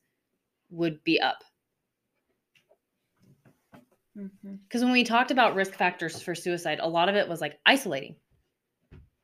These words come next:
Speaker 1: increase in depressive symptoms, increase in anxiety symptoms, co-occurring diagnoses. Um, and those are all things that are starting to happen with covid nineteen.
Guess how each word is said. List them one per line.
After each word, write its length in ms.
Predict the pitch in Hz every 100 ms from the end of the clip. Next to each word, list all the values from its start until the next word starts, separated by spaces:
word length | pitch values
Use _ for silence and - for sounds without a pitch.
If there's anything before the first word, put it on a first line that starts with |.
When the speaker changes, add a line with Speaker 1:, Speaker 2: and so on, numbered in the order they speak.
| -
Speaker 1:
increase 400 | 175 180 196 190
in 80 | 226
depressive 400 | 226 277 269 -
symptoms, 420 | 156 151 113 - -
increase 320 | 180 202 214
in 80 | 226
anxiety 400 | 240 262 226 165
symptoms, 520 | 147 143 - - - _ _ _ - -
co-occurring 540 | 190 185 190 214 208
diagnoses. 880 | 208 214 226 269 - - - - - _ _ _ _ _ -
Um, 340 | 214 196 180 -
and 100 | 196
those 140 | 202
are 80 | 190
all 160 | 165 190
things 240 | 214 202
that 100 | 196
are 60 | 180
starting 320 | - 165 156
to 80 | 156
happen 560 | - 247 247 240 160
with 120 | 160 156
covid 300 | 180 165 160
nineteen. 580 | 151 170 175 139 160